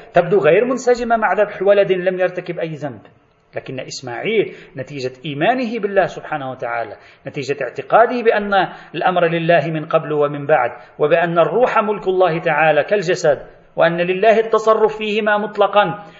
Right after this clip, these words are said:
بأشد من صلاحيتي أنا في التصرف في روحي وفي نفسي، نتيجة ذلك، نتيجة التسليم المطلق، خضع لأمر الله تبارك وتعالى مستعينا بالصبر.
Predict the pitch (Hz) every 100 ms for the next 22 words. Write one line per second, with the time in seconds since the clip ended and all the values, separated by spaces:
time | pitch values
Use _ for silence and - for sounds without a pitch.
0 | - 196 202 233 233 247 254 240 240 -
1 | 247 240 240 240 247 269 226 220 202 202
2 | 175 165 175 160 156 147 139 135 135 120
3 | - 113 _ _ _ _ _ _ _ _
4 | - 131 147 131 135 131 139 139 143 247
5 | - - 143 151 135 131 - 143 - 135
6 | 131 123 123 190 202 - - - 214 220
7 | 196 190 185 165 156 139 143 135 139 135
8 | - 123 127 117 117 104 - - - -
9 | 131 151 131 120 - - 185 139